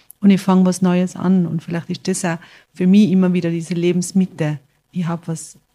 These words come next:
erledigt, es ist was geschafft oder es ist was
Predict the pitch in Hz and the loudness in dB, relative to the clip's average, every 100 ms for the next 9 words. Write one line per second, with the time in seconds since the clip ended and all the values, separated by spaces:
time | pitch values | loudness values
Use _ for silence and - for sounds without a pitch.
0 | _ _ _ 165 165 170 202 202 - - | _ _ _ -4 -2 0 -2 -4 -14 -20
1 | _ - 175 180 - 180 - - _ _ | _ -10 -8 -8 -6 -8 -8 -16 _ _
2 | _ - 180 185 202 - - _ _ _ | _ -2 0 2 0 -2 -16 _ _ _
3 | _ - 180 175 170 - 180 - 170 - | _ -6 -2 0 -2 -4 -4 -4 -6 -8
4 | - | -18